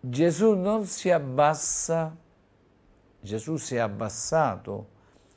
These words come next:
umile e mansueto quando è venuto per recuperarci,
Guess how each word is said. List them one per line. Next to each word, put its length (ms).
umile 420
e 40
mansueto 800
quando 340
è 40
venuto 460
per 200
recuperarci, 1120